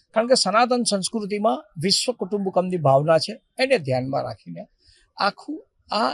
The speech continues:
યજ્ઞ કરી રહ્યા છે. બધાને સુખ, સમૃદ્ધિ, ઐશ્વર્યતા પ્રાપ્ત થાય અને વર્તમાન જે સ્થિતિ છે, આખી દુનિયામાં યુદ્ધ, ત્રાણુ દેશ યુદ્ધ લડી રહ્યા છે,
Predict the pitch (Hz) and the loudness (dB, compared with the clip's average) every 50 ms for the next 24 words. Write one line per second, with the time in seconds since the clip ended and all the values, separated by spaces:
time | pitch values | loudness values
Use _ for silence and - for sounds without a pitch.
0 | - - 185 165 165 156 170 165 175 160 180 175 180 180 175 175 - 247 254 - | -4 -4 -2 0 0 2 2 2 2 2 2 0 2 2 0 2 2 0 0 -2
1 | - _ _ _ - - _ _ _ - 180 175 151 185 202 226 247 226 - - | -6 _ _ _ -20 -20 _ _ _ -2 0 4 6 6 6 6 4 0 0 -2
2 | - 247 226 - - - 208 180 175 180 196 196 214 202 165 147 - 190 185 175 | -2 -2 -2 -2 -2 -2 -2 -2 -2 -4 -4 -4 -2 -2 -2 -4 -2 -4 -4 -2
3 | 180 185 175 - 170 175 175 - - 180 165 160 185 214 - _ _ _ _ _ | 0 0 0 2 2 0 0 0 -2 -4 -2 -2 -2 -2 -4 _ _ _ _ _
4 | _ _ _ - 208 233 254 220 196 190 196 - 247 277 311 311 294 254 262 262 | _ _ _ -4 0 2 2 4 4 2 2 2 4 6 8 8 8 8 4 0
5 | 226 - - 190 170 190 175 147 - 143 - - _ _ _ _ _ _ _ _ | 0 0 -2 -2 0 0 0 0 0 -2 -4 -4 _ _ _ _ _ _ _ _
6 | _ _ _ - - 165 - - 214 208 185 190 185 190 202 214 208 208 214 208 | _ _ _ -8 -8 -6 -2 2 0 2 2 2 2 4 6 6 6 8 8 8
7 | 202 185 165 185 196 160 151 214 196 196 208 247 - - - - 170 170 175 185 | 6 8 6 4 4 6 8 8 8 8 8 2 -8 -10 -2 4 6 6 6 6
8 | 196 202 196 190 190 - - 185 175 160 151 170 165 165 165 160 156 147 151 147 | 4 4 4 2 2 2 0 -2 -2 0 2 2 4 4 4 4 2 2 2 0
9 | 143 139 180 | -2 -2 -6